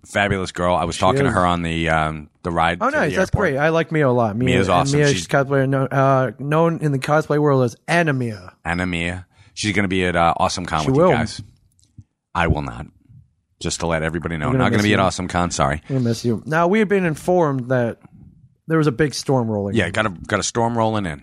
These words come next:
Speaker 2: Yeah. And this had actually happened a year ago.
Speaker 1: Yes,
Speaker 2: where that
Speaker 1: happened to
Speaker 2: big
Speaker 1: me one
Speaker 2: storm
Speaker 1: time.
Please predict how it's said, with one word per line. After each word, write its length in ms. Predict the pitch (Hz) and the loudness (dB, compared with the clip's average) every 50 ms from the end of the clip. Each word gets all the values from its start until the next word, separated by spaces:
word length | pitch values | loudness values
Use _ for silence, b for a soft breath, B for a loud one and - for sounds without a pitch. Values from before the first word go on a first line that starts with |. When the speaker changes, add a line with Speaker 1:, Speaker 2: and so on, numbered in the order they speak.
| - 147 | -6 -4
Speaker 2:
Yeah. 240 | 147 123 90 98 - _ _ _ _ _ _ _ _ _ _ - | -4 -4 -4 -6 -12 _ _ _ _ _ _ _ _ _ _ -4
And 560 | 135 135 131 127 127 127 127 123 123 117 110 - _ _ _ _ _ _ _ _ - | -2 0 2 2 2 2 0 0 -2 -4 -6 -8 _ _ _ _ _ _ _ _ -2
this 140 | 165 175 185 | -2 2 2
had 100 | 202 170 | 2 4
actually 300 | 165 185 185 - 185 165 | 2 2 2 2 2 4
happened 260 | 170 151 131 151 139 | 4 2 0 0 -2
a 40 | 131 | 0
year 220 | 123 127 135 139 123 | 2 2 2 2 2
ago. 380 | 107 98 104 98 98 104 104 _ _ _ _ _ _ - - | 0 -2 -6 -8 -8 -12 -14 _ _ _ _ _ _ -4 0
Speaker 1:
Yes, 120 | 90 80 139 | 0 2 2
Speaker 2:
where 80 | 135 | 2
that 60 | - | 2
Speaker 1:
happened 220 | 101 107 107 - 143 | 2 2 2 2 2
to 40 | 110 | 2
Speaker 2:
big 80 | 113 113 | 2 2
Speaker 1:
me 40 | 113 | 0
one 60 | 104 | 2
Speaker 2:
storm 200 | 95 143 139 135 131 | 2 2 2 2 2
Speaker 1:
time. 300 | 131 90 85 82 - | 0 0 0 -2 -4